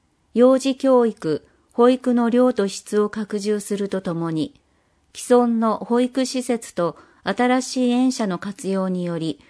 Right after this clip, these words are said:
待機児童の解消に向けて取り組みます。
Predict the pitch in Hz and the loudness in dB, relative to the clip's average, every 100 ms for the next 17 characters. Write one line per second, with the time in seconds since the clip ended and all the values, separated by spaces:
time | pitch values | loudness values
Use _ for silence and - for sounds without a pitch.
0 | _ _ _ 233 254 247 262 269 262 240 | _ _ _ 0 0 0 -4 -2 0 0
1 | 202 185 196 202 214 208 202 196 190 185 | 0 -4 -6 -6 -4 -6 -4 -4 -4 -6
2 | 180 180 160 - 170 160 156 151 139 131 | -6 -4 -6 -6 -8 -8 -6 -4 -4 -4
3 | 143 - - | -8 -12 -18